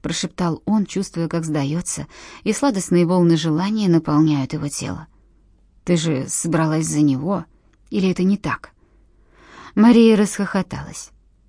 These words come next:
"Комаровский? Я подумаю, что с ним делать. Помоги мне сейчас, Донат,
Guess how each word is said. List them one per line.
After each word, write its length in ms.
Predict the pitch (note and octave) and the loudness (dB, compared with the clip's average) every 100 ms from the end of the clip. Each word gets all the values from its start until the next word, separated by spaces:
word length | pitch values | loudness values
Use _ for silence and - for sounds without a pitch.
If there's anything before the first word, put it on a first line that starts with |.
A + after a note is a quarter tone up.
| _ _ _ | _ _ _
"Комаровский? 880 | - F3+ E3+ G3 E4+ - - D#3+ D#3+ _ _ _ _ _ _ _ | 0 4 4 4 0 -6 -10 -12 -12 _ _ _ _ _ _ _
Я 120 | - D4 | 0 2
подумаю, 460 | C#4 F3+ E3 C#3 | 4 4 4 4
что 200 | C#3 - | 2 -4
с 100 | C#3 | -6
ним 140 | F3 D3 | -4 -4
делать. 480 | - - - - _ _ _ _ _ - - | -6 -14 -18 -20 _ _ _ _ _ -20 -2
Помоги 340 | - C4 D4 C#4 | 4 8 10 8
мне 140 | E3+ | 6
сейчас, 420 | D#3+ F#3 - G3+ - | 2 -2 -6 -6 -6
Донат, 380 | F3+ A3+ G3 | -4 -4 -4